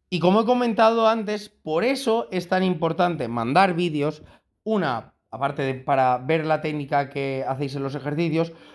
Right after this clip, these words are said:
para ver esa intensidad si es real. Mucha gente piensa que está entrenando al fallo y cuando nos pasa un vídeo,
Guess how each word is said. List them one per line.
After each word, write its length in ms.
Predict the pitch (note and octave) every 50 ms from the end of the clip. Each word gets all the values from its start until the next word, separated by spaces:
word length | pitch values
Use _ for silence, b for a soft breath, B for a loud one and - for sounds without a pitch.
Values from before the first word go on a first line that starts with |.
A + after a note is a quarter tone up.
| B B B B _ -
para 280 | - G3+ G3 F#3+ F#3 F3+
ver 300 | G3 A3+ C4 C4+ B3+ C4
esa 340 | G#3+ A3 A#3+ A#3 A#3+ - A#3+
intensidad 640 | A#3+ A#3 A3 - G#3+ G3+ G3 G3 - G3+ F#3+ G3+ G#3
si 200 | G3+ - - F#3
es 120 | F#3+ G3+ F3
real. 580 | E3 D3+ C#3+ C#3 C#3+ D3+ D3+ C#3 B2+ B2 B2 -
Mucha 320 | C#3+ E3+ G3 G3+ G3+ G3
gente 500 | F#3+ - G3+ G3+ G3 F#3+ E3 - F#3+ F#3
piensa 480 | - - F#3 F#3 F#3 F#3 F3+ F3+ D#3+ C#3
que 80 | C#3
está 340 | D3 C3+ - - E3+ E3 D#3+
entrenando 500 | D3+ D3 C#3+ D3 C#3 C#3+ D3+ D#3 D3+ D3
al 100 | D3 E3+
fallo 500 | E3 E3+ - F#3+ F3 D#3+ D#3+ E3 D#3+ D#3+ B B B B B
y 100 | - C3+
cuando 220 | C3 D3 C3 B2+
nos 160 | B2 B2+ A#2 -
pasa 280 | - E3 D#3+ E3 E3+
un 240 | D#3+ D#3+ D#3+ D3+ C#3+
vídeo, 500 | C#3 D3+ D3+ C#3 C#3+ C#3 C#3 C#3 C#3 C#3